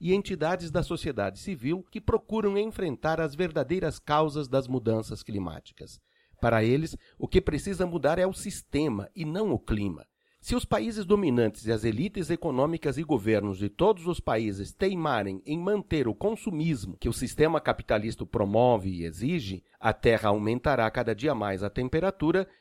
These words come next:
e isso provocará o agravamento das mudanças climáticas. É preciso deixar de usar combustíveis fósseis, substituindo-os por outras fontes de energia,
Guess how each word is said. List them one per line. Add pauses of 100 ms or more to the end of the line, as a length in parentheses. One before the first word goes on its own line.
(120)
e
isso
provocará
o
agravamento
das
mudanças
climáticas. (500)
É
preciso
deixar
de
usar
combustíveis
fósseis,
substituindo-os
por
outras
fontes
de
energia,